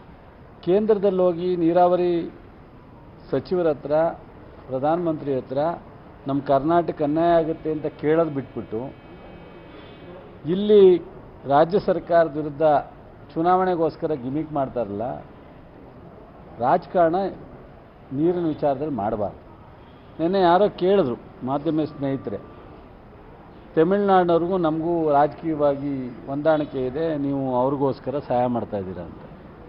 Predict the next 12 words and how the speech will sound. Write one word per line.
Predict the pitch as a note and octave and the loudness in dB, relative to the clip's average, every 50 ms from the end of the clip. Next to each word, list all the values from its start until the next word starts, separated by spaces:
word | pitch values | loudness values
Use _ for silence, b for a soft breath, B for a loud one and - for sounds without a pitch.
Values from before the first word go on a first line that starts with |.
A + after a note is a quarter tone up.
| - - - - - - - - - - - - | -20 -20 -20 -20 -20 -20 -20 -20 -20 -20 -8 -2
ಮದಾಯಿ | B2+ C3+ D3 E3 E3 G#3 G#3+ A3+ A3 A3 G#3+ G3 F#3 F3 E3+ E3 D#3+ D#3 | 0 2 2 6 8 8 8 8 8 6 4 4 4 4 4 2 0 -2
ಇದರಲ್ಲಿ | D#3 D#3 C#3 D3 C#3 C3 A2+ G2+ G2+ A2 C3+ D#3+ - - - - - - - - - - - - - - A2 | -4 -4 -4 -2 -2 -2 -2 -4 -6 -6 -6 -8 -10 -12 -16 -20 -20 -20 -20 -20 -20 -20 -20 -20 -16 -12 -4
ಗೋವಾದಲ್ಲೂ | A2+ C3 C#3 D3 D#3 E3 D#3 D#3+ E3 E3 F#3+ A#3 | 0 0 2 4 4 4 4 4 4 4 4 4
ಬಿ | G#3+ G3 F#3+ | 4 4 4
ಜೆ | F3 F#3+ F#3+ | 4 4 2
ಪಿಯವರೇ | E3 E3+ F#3 F3 E3 D#3 C#3 | 4 2 2 4 6 4 4
ಇದ್ರು, | B2 G#2 G2 G#2+ G2 - - - - - - - - - - - - - - | 4 0 -4 -8 -8 -10 -14 -20 -20 -20 -20 -20 -20 -20 -20 -20 -16 0 0
ಕರ್ನಾಟಕದಲ್ಲೂ | C#3+ C#3+ E3 F3 F3 E3 F3+ E3+ D#3+ F3 E3+ F#3+ G#3+ | 2 4 6 6 6 6 4 2 2 2 4 4 4
ಬಿ | G#3 F#3+ F#3+ | 4 4 2
ಜೆ | E3 F3+ F3+ | 4 4 2
ಪಿಯವರೇ | D3 D3 E3 D#3 C#3 B2+ A#2 | 2 2 2 2 4 2 0
ಇದ್ರು, | G#2 - F#2+ G2+ | 0 -4 -6 -8